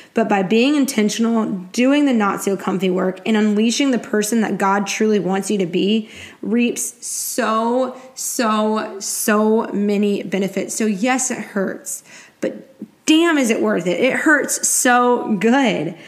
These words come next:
That's all for today. It was a short and sweet message for you guys. I encourage you to take your life seriously, choose your hard, do the work,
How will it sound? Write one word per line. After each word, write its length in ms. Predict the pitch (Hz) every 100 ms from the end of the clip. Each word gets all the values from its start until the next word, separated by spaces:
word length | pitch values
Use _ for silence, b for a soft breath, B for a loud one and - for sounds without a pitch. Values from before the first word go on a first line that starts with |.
| B B B B B B _ _ _ _ _ _ _ _ _ _ _ - -
That's 280 | 220 254 269
all 160 | 226 220
for 140 | 220
today. 440 | 208 196 190 196
It 60 | 196
was 160 | 196 180
a 60 |
short 420 | 180 - 226 240
and 120 | 254 233
sweet 220 | 247 226
message 400 | 196 190 196 180
for 140 | 196
you 160 | 185 185
guys. 520 | 170 175 175 180 175
I 140 | - 190
encourage 560 | 196 - 233 226 226
you 140 | 247 254
to 140 | 240
take 360 | - - 202 202
your 160 | 208
life 300 | 185 185 185
seriously, 880 | - - 196 185 185 185 190 185 180 B B B
choose 460 | - - 240 254 214
your 200 | 240 240
hard, 540 | 175 185 180 175 175 B B B 180
do 240 | 220 254
the 80 | 277
work, 520 | 214 190 190 -